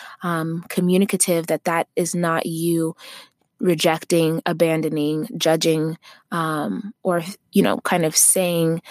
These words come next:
uh, subconsciously that they're not enough, right? So you wanna be consistent. That's the first tip. Be consistent in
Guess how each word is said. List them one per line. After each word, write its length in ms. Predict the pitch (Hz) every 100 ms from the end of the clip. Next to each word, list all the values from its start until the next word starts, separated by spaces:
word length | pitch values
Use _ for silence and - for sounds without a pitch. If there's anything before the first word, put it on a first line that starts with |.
| - - -
uh, 40 |
subconsciously 680 | - 175 - 180 170 190 165
that 180 | 160 -
they're 100 | 160
not 200 | 160 156
enough, 420 | 156 92 85 - -
right? 300 | 170 165 - - -
So 160 | - 190
you 120 | 190
wanna 200 | 208 254
be 240 | 190 175
consistent. 580 | - 180 170 180 - 180
That's 160 | - -
the 100 | 202
first 320 | - 180 -
tip. 240 | - - - - - -
Be 160 | 233 254
consistent 680 | 294 262 - 185 - 185 -
in 400 | 170 165 165